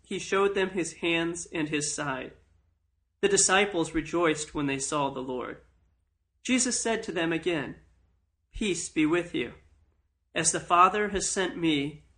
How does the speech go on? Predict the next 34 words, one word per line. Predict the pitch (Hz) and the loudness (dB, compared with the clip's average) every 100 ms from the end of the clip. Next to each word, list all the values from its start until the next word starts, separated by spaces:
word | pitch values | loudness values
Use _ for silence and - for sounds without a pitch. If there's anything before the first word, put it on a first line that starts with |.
| _ _ | _ _
so | - - 165 151 | -8 -2 2 4
I | 151 151 | 4 2
send | 151 - 151 147 147 | 0 -4 -2 -2 -2
you." | 135 123 117 - _ _ _ _ _ _ _ _ _ | -2 -4 -4 -14 _ _ _ _ _ _ _ _ _
And | 170 165 | 0 4
when | 208 240 | 6 4
he | 247 | 2
had | 226 | 0
said | - - 208 196 | -2 -2 -2 0
this, | 151 143 - - _ _ _ _ | -2 -2 -6 -14 _ _ _ _
he | 185 | -6
breathed | 151 175 202 202 - | -2 0 2 0 0
on | 160 147 | 0 0
them | 131 127 156 - _ _ | 0 -2 -6 -14 _ _
and | 160 156 | -6 -2
said | - 170 160 | 0 0 -2
to | 156 | -6
them, | 147 131 143 - _ _ _ _ _ - | -6 -6 -8 -14 _ _ _ _ _ -4
"Receive | 175 165 - 214 214 208 | 0 0 0 -2 -4 -4
the | 175 | -4
Holy | 180 170 165 | 0 2 2
Spirit. | 160 - 175 147 110 - - _ _ _ _ _ _ - | 0 -2 0 0 -2 -8 -20 _ _ _ _ _ _ 2
Whose | 180 160 | 4 4
sins | - 208 214 226 - | 2 2 2 -2 -4
you | 208 | -6
forgive | - 190 185 175 175 - - | -4 -2 2 2 0 -4 -8
are | - 160 | -2 -2
forgiven | 165 156 170 160 139 | -2 -2 -2 0 -4
them, | 123 117 151 - _ _ _ _ | -4 -8 -10 -20 _ _ _ _
and | 165 165 | -6 -4
whose | 170 160 | -2 0
sins | - 196 202 196 | 2 2 0 -2
you | 180 | -4
retain | 170 156 - 185 156 127 135 | -4 -4 -2 -2 0 -2 -6